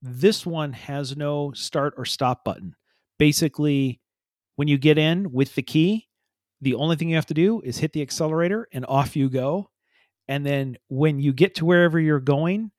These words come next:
you use the brake and you park it, like, you just stop it and it's not moving. If you, all you have to do literally is just take your foot <laughs> off the brake and get out of the car and walk away. The car shuts itself off, puts on the parking brake, and locks itself.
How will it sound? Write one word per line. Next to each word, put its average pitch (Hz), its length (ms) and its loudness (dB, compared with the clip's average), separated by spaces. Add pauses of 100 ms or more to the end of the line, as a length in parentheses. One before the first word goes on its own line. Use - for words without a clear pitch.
(380)
you 135 520 4
use 151 360 2
the 151 80 -2
brake 151 420 0 (100)
and 139 140 -4
you 127 80 0
park - 320 -4
it, 233 140 -4 (280)
like, 131 200 -4
you 139 80 -2
just 139 180 0
stop - 340 2
it 104 140 0 (340)
and 127 100 -2
it's 123 140 -4
not 160 160 0
moving. 175 360 0 (240)
If 139 140 0
you, 170 100 -2 (120)
all 165 140 4
you 214 80 4
have 214 160 0
to 208 60 -4
do 185 260 0 (280)
literally 190 460 2
is 156 80 2
just - 160 -6
take 151 160 -8
your 117 80 -8
foot 185 220 -4
<laughs> 190 100 2
off 214 140 -6
the 170 60 -6
brake 139 340 -4
and 120 140 -12
get 147 160 2
out 180 100 2
of 165 80 -2
the 165 80 -2
car 147 420 -6 (560)
and 120 220 -14
walk 165 300 2
away. 147 460 0 (480)
The 143 80 -14
car 170 260 -4
shuts 240 320 -4
itself 220 360 0
off, 180 260 2
puts - 200 0
on 214 120 2
the 190 80 2
parking 160 340 0
brake, 143 240 2
and 104 100 -8
locks 117 380 -2
itself. - 380 -16